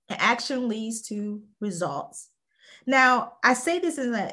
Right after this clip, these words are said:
incomplete belief because we don't talk about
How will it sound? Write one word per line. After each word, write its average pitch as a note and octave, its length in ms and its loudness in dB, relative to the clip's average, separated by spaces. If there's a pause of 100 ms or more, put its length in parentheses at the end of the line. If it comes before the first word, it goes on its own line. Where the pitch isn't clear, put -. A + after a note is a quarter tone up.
incomplete C#4 720 -4
belief F3+ 500 -4
because G#3+ 960 -4 (440)
we B3 280 2
don't F4+ 240 4
talk - 280 4
about A3 560 0